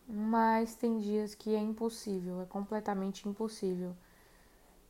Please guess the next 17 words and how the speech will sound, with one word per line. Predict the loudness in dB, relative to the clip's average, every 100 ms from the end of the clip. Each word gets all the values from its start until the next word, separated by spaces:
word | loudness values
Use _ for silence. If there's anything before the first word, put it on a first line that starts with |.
| -20 -20 -2
fazer | 2 4
qualquer | 2 2 0
outra | 0 -2
coisa | 2 2 2
a |
não | 2 0
ser | 2 0
ficar | 2 -2
por | -2 -4 -8
conta | -2 0 0
dela. | 0 0 0 -4 -12 -20 -20 -20 -20 -20 -4
E | 2
isso | 2 0 -6 -12 -6
cansa | 0 2 0 -6
um |
pouco, | -4 -6 -6
sabe? | -4 -4 -4